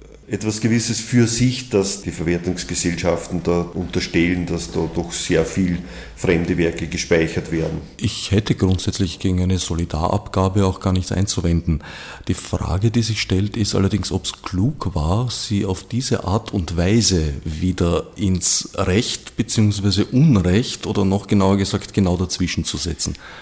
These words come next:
Speaker 1: Ja, auch, auch das hier sind wieder Vorgangsweisen, die sich irgendwo dem, dem Recht entziehen und wo es eigentlich um Schaffung von faktischen Verhältnissen geht und auch um,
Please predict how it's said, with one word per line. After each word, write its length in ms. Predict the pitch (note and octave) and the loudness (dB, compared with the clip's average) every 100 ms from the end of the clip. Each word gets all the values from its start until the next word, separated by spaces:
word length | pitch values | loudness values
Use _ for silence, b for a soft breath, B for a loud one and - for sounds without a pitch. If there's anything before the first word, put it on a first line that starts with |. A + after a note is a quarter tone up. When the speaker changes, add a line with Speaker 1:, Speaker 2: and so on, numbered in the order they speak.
| B | B
Speaker 1:
Ja, 200 | A#2+ A#2+ | 2 4
auch, 300 | A#2+ A#2+ - - | 6 4 -2 -2
auch 140 | A2+ | -2
das 340 | - G#2 B2+ - | 2 2 2 2
hier 240 | B2+ B2+ | 2 2
sind 320 | B2+ A#2+ A2 | 2 -2 0
wieder 200 | A#2 A#2+ | 0 0
Vorgangsweisen, 800 | A#2 G2+ A2+ A2+ - F#2 G2 G#2 G#2+ | 0 0 0 -2 0 0 0 -4 -8
die 60 | |
sich 220 | G2+ G2+ | -8 -6
irgendwo 280 | G#2 G2+ F#2+ | -6 -4 -6
dem, 260 | F#2+ F#2 E2+ - | -2 -4 -4 -6
dem 200 | F2+ E2+ | -4 -4
Recht 600 | D#2+ F#2 G#2 - - - - | -2 -4 -4 -14 -18 -20 -18
entziehen 720 | - F2+ E2+ - F#2+ G2 A2 | -6 -6 -6 -4 0 0 2
und 200 | G2 F#2+ | 0 0
wo 120 | F2 | -2
es 200 | F2+ - | -4 -4
eigentlich 520 | D#2+ F2 F#2+ F#2+ - - B B B - | -4 -2 -2 -4 -8 -18 B B B -10
um 120 | E2+ | -6
Schaffung 500 | - D#2+ - G2+ F#2+ | -2 -2 -2 -4 -4
von 240 | - F2+ | -4 -6
faktischen 640 | E2+ D2+ D2+ - F#2 - F#2+ | -2 -2 -2 -4 -6 -6 -4
Verhältnissen 800 | F2 D#2 F#2 - F2+ D#2+ - D#2+ | -2 -2 -2 -4 -8 -8 -8 -6
geht 240 | D#2+ F2 | -4 -2
und 140 | E2+ D#2+ | -2 -2
auch 180 | E2 | -2
um, 240 | E2+ E2 | -4 -6